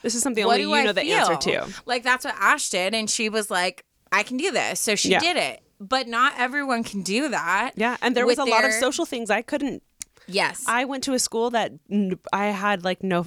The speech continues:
Speaker 1: not a lot. I didn't have, I had friends. I didn't have a lot of friends. <laughs>
Speaker 2: Yeah.
Speaker 1: Because I didn't have time to pour into
Speaker 2: Fully.
Speaker 1: friendships at school or, or go to, like, school events because I was working. So it was like,
Speaker 2: Yeah.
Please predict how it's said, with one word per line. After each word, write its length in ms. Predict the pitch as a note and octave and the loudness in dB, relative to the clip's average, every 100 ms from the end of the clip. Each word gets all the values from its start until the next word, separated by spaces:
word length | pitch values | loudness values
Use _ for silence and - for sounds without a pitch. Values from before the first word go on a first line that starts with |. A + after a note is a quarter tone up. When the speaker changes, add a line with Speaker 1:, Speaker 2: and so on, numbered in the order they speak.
| - | -4
Speaker 1:
not 280 | G3 A3+ B3+ | -2 0 0
a 40 | |
lot. 180 | A3 - | -2 -2
I 80 | - | 0
didn't 160 | D4 C#4 | 0 0
have, 200 | A3 F#3+ - | -2 -4 -2
I 60 | |
had 180 | D4 D#4+ | -2 0
friends. 460 | A3+ G#3+ D#3 E3 - - - | 0 0 0 -8 -16 -20 -6
I 80 | G3 | -2
didn't 140 | A3 | 0
have 100 | A#3 | -2
a 40 | A3+ | 0
lot 200 | A3+ A3 | 2 2
of 60 | |
friends. 400 | - E3+ F#3+ C#4 - | -2 -2 0 0 0
<laughs> 40 | |
Speaker 2:
Yeah. 180 | G#3+ F3+ - G#3 | 0 2 2 0
Speaker 1:
Because 340 | - C4+ D4 - | -2 0 -2 0
I 100 | A#3 | -2
didn't 160 | C4+ C4+ | 0 0
have 100 | B3+ | -2
time 280 | G3+ G#3 A3+ | -2 -2 -2
to 60 | |
pour 220 | G3 G#3 | 0 0
into 280 | F#3+ G#3 G#3+ | 0 -2 -2
Speaker 2:
Fully. 160 | F#3+ F#3 | 2 2
Speaker 1:
friendships 320 | - A3+ F#3 | 2 0 -2
at 100 | - | -4
school 280 | - B3 A3+ | -4 -2 0
or, 160 | G3 - | -2 -2
or 100 | G3+ | -4
go 260 | F3+ F3+ F#3 | -2 -2 -2
to, 140 | A3 | -2
like, 240 | G3 E3+ | -2 -2
school 400 | - - - G#3 | -2 -2 -2 -2
events 420 | G#3 G3 G3+ - - | 0 0 -2 -4 -2
because 360 | A#3 - A3 | -2 0 0
I 160 | F3 E3+ | 0 0
was 200 | G3+ A#3 | -2 -4
working. 540 | C#4+ F4+ C#4+ B3+ G3 | -2 -2 0 -2 0
So 180 | G#3 A#3 | 0 0
it 60 | G3 | 0
was 160 | A3 | -2
like, 180 | A#3 A3 | 2 2
Speaker 2:
Yeah. 240 | F#3+ D3+ | 4 2